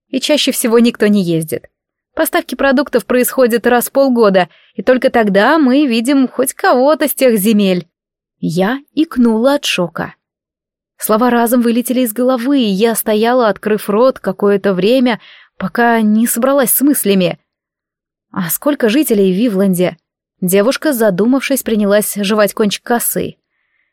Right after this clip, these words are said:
«Эм, насколько я помню, было две тысячи человек ещё в прошлом году, но с тех пор почти ничего не изменилось. Около сотни раз были похороны,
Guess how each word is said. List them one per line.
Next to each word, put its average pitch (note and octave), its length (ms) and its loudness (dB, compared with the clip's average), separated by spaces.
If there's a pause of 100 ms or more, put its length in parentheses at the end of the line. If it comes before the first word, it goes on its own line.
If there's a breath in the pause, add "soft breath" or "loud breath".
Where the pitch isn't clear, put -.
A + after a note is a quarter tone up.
(160)
«Эм, D4+ 440 2 (560 soft breath)
насколько D4 540 0
я D#4 140 2
помню, D4 340 2
было D4 280 2
две C#4 180 0
тысячи C#4+ 400 -2
человек C#4+ 600 0
ещё A#3 280 0
в - 60 -14
прошлом B3 360 0
году, A#3 360 2 (420 soft breath)
но G4+ 200 -2
с F#4+ 80 -6
тех - 200 -2
пор E4+ 200 0
почти A3 360 -2
ничего B3 500 0
не D4+ 180 2
изменилось. G3+ 600 0 (460 soft breath)
Около D4+ 440 2
сотни D4+ 400 0
раз E4+ 260 0
были G#3+ 200 2
похороны, D4+ 760 0